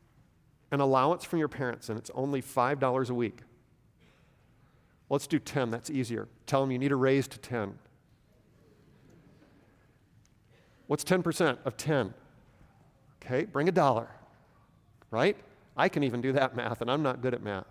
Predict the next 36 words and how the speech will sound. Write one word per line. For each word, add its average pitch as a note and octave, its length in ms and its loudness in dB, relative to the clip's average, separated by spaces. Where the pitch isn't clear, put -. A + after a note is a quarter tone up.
If - 80 -16
you D3 40 4
have C#3 80 4
a C3 40 0
calculator, E3 520 4
that'll D3+ 200 4
help F3+ 240 0
you. D#3 60 -2
If B2 80 -6
you C#3 60 -4
go F#3+ 100 4
to F#3 40 2
the F3+ 60 4
grocery F3+ 460 4
store D3+ 320 2
and C3+ 80 0
you C#3 80 -4
get F3 140 0
some E3+ 120 -2
work F3 220 2
done E3+ 180 4
there, F3+ 200 4
if B2+ 100 -4
you're E3 100 4
doing F#3 160 4
some G3 200 0
cleaning G#3 500 2
during D3 220 0
the D#3 60 2
week, F3+ 280 4
show B3+ 540 4
the A3+ 160 6
rich G#3+ 440 2
people F#3+ 360 0
in E3 100 0
church G#3 500 0